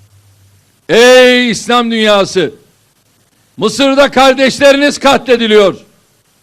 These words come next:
Mısır'da adalet, hak, vicdan katlediliyor.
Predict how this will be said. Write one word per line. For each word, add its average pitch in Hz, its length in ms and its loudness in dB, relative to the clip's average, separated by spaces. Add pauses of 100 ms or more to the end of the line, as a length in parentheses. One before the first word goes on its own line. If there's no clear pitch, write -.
(360)
Mısır'da 277 480 0
adalet, 285 640 2 (560)
hak, 294 460 -2 (440)
vicdan 277 480 0
katlediliyor. 226 800 0